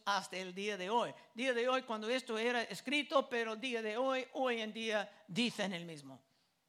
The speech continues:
Esto era siempre su manera de negar la verdad. Antes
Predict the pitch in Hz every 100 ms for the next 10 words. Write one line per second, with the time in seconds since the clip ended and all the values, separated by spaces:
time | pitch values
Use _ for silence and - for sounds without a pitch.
0 | _ _ _ _ _ _ _ _ - -
1 | - 214 294 311 294 - - - 247 277
2 | 302 294 285 262 240 226 220 247 262 247
3 | 214 190 196 202 226 240 226 202 196 196
4 | 151 - _ _ _ _ _ _ _ _
5 | - 170 208 285 311 311 -